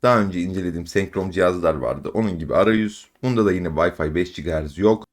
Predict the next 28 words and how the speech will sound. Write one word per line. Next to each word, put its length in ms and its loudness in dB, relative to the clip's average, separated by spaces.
Yani 280 4
bu 80 0
cihaz 320 4
altı 300 2
yüz 140 -4
lira 120 2
olsa 420 4
da 260 -2
alınmaz. 760 0
Beş 240 2
yüz 140 -8
lira 120 -2
olsa 260 -4
da 120 -2
alınmaz. 640 -4
Yani 300 2
YouTube 320 -2
izlersiniz. 640 -2
Kendi 300 0
içinde, 420 0
e, 360 -2
işte 420 -2
televizyon 420 2
uygulamaları 580 -2
var. 120 0
Onları 380 -2
izlersiniz. 580 -4
Fakat 380 -2